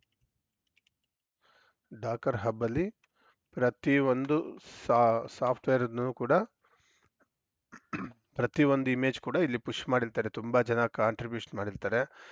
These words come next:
So ನಿಮ್ಗೆ ಯಾವ್ದು ಬೇಕೋ, ನನ್ಗೆ ಆಲ್ಪೈನ್ ಬೇಕು. ಓಕೆ, just ಹಿಂಗ್ ಟೈಪ್ ಮಾಡಿದ್ರೆ ಸಾಕು, ಆಲ್ಪೈನ್.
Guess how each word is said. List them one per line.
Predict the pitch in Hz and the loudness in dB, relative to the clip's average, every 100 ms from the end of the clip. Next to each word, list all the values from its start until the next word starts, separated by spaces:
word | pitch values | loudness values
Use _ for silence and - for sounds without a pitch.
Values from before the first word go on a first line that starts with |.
| - _ - | -20 _ -2
So | 135 123 | 0 0
ನಿಮ್ಗೆ | 120 120 | -2 4
ಯಾವ್ದು | 120 131 131 | 6 8 6
ಬೇಕೋ, | 120 113 120 117 _ _ | -2 -4 -6 -8 _ _
ನನ್ಗೆ | 113 110 110 | -8 -6 -2
ಆಲ್ಪೈನ್ | 107 107 - 107 101 | -2 -2 -4 -6 -6
ಬೇಕು. | 95 - - - _ _ _ _ _ _ - | -12 -12 -18 -18 _ _ _ _ _ _ -18
ಓಕೆ, | 110 127 | -8 -6
just | 107 120 117 - | -6 -6 -6 -4
ಹಿಂಗ್ | 123 104 | -8 -2
ಟೈಪ್ | 113 - | -4 -4
ಮಾಡಿದ್ರೆ | 110 101 147 | -8 -6 -8
ಸಾಕು, | - 98 - - | -6 -8 -8 -10
ಆಲ್ಪೈನ್. | 104 98 - 104 | -8 -8 -10 -14